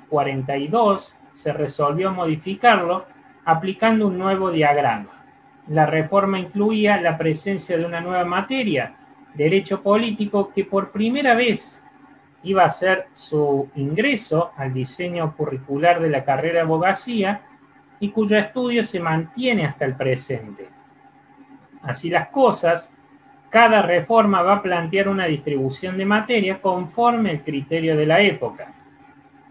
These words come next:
En epítome, el diseño curricular posterior a la reforma universitaria de mil novecientos dieciocho, que reinó hasta mil novecientos cuarenta y dos, dentro del contexto de la Segunda Guerra Mundial,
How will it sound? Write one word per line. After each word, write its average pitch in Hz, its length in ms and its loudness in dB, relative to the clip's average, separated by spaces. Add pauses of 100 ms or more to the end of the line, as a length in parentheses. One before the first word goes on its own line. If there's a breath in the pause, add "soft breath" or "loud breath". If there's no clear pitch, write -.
(260)
En 131 140 -4
epítome, 175 840 -2
el 151 160 -2
diseño 208 540 0
curricular 160 720 0
posterior 165 580 0
a 151 120 0
la 131 120 -2
reforma 156 520 -2
universitaria 135 840 -2
de 135 100 -4
mil 156 140 -4
novecientos 151 640 -4
dieciocho, 156 800 -2 (100)
que 131 100 -4
reinó 139 640 0 (640)
hasta 135 360 -2
mil 180 240 -4
novecientos 156 640 -2
cuarenta 131 480 -4
y 151 80 -2
dos, 233 440 2 (260)
dentro 202 500 0
del 127 180 -2
contexto 139 640 -4
de 143 80 -2
la 123 120 -4
Segunda 147 480 -4
Guerra 147 300 0
Mundial, 170 500 0